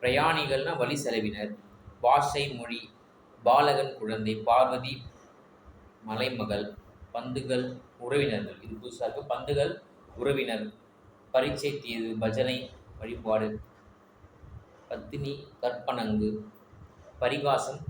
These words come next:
நகையாடல், பகிரங்கம் வெளிப்படையா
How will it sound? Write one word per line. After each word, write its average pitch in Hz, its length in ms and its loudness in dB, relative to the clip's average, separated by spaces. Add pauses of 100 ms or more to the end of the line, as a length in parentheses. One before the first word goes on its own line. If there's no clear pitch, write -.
(120)
நகையாடல், 110 560 0 (1300)
பகிரங்கம் 143 540 2
வெளிப்படையா 117 400 -4